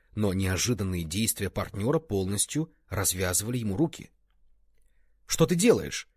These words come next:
Мы даже не познакомились нормально, а ты уже пытаешься меня схватить», —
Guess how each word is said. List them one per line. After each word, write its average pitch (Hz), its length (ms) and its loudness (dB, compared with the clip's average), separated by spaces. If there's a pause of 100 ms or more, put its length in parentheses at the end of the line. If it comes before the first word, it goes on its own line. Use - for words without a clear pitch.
(680)
Мы 110 180 0
даже 120 240 6
не 131 100 2
познакомились 143 640 4
нормально, 113 480 2 (200)
а 117 100 0
ты 147 100 2
уже 131 180 4
пытаешься 143 520 4
меня 123 200 4
схватить», — - 580 0